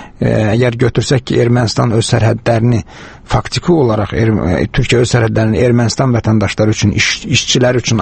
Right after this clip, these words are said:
açıb faktiki olaraq, yəni bu gün Ermənistanda həmin işçilər çox sərbəst şəkildə gəzirlər və Ermənistanın Azər-, Türkiyənin də vətəndaşları, e,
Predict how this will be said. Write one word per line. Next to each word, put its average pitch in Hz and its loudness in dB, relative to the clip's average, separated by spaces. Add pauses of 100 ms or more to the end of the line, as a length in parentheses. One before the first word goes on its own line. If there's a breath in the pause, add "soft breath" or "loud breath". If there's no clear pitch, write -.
açıb - -2 (640 loud breath)
faktiki - -2
olaraq, 110 0
yəni 107 2
bu 120 2
gün 117 0 (380)
Ermənistanda 113 2 (320 loud breath)
həmin 127 0
işçilər 120 0
çox - -2
sərbəst 113 0
şəkildə 104 -2
gəzirlər 127 2 (480 loud breath)
və 120 2
Ermənistanın 117 0
Azər-, 113 0
Türkiyənin 123 0
də 117 2
vətəndaşları, 117 0
e, - -4